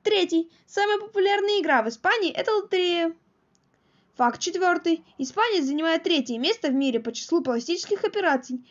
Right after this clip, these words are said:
после С Ш А и Бразилии. Факт пятый. Испанцы имеют две фамилии. Первую фамилию берут от матери, а вторую от отца.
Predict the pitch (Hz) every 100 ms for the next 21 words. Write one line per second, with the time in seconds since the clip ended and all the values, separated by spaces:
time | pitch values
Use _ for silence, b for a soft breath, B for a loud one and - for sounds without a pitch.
0 | B 285 269 254 247 277 320 440 403 403
1 | 320 285 285 269 269 _ _ b b b
2 | _ _ _ _ 254 247 - 370 339 339
3 | 330 B B 285 - 440 466 403 427 339
4 | 320 349 269 262 220 214 - 359 294 269
5 | 269 277 247 214 247 247 208 214 220 254
6 | 359 440 B B 240 247 262 330 349 494
7 | 381